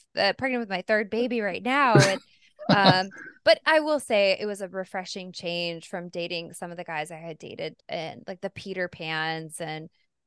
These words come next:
Speaker 1: uh, and by the way, Ben, Ben, <laughs> not to call him Peter Pan, but he was a little Peter Pan-y,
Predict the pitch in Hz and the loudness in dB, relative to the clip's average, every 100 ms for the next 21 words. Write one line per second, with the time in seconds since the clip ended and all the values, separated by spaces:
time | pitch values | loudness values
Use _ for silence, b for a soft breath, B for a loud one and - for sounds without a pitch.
0 | - 185 165 165 - 208 208 196 185 170 | -2 2 4 2 0 4 4 6 4 4
1 | 185 196 185 185 196 190 202 214 254 247 | 0 -2 -2 2 2 0 -8 -4 -2 2
2 | 359 285 247 277 214 214 196 - 180 180 | 4 4 2 4 6 6 2 -6 -8 -6
3 | 165 185 320 440 415 508 240 185 175 170 | -6 -2 2 4 4 4 2 -2 -2 -4
4 | - 185 175 - 165 170 170 | -6 -10 -8 -8 -10 -8 -8